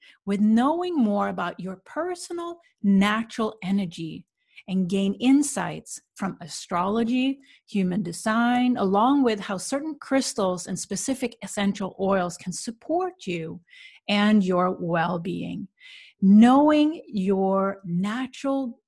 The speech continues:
energy is the key to start living in your light.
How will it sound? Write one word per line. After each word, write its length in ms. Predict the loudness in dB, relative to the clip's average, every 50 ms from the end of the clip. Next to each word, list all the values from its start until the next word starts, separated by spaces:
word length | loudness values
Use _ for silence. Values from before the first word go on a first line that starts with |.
| _ _ _ _ _ _ _ _ _ _ _ -8
energy 680 | -2 0 2 2 2 0 -4 -6 -8 -8 -8 -12 -16 _ _ _ _ _ _ _ -4
is 360 | -2 -2 -2 -2 -2 -6 -8
the 120 | -8 -10
key 440 | -10 -10 -10 -6 -4 -2 -2 -2 -4
to 180 | -6 -10 -12 -12
start 680 | -10 -10 -10 -10 -8 -4 -2 -2 0 0 -2 -4 -8 -12 _ _ _ _ -12
living 640 | -8 -4 -2 0 0 0 0 0 -2 -2 -4 -6 -8
in 320 | -8 -6 -4 -4 -4 -6 -6 -8
your 500 | -8 -6 -4 -4 -4 -4 -6 -6 -8 _ _
light. 600 | -12 -8 -6 -6 -6 -8 -10 -14 -16 -16 -16 -18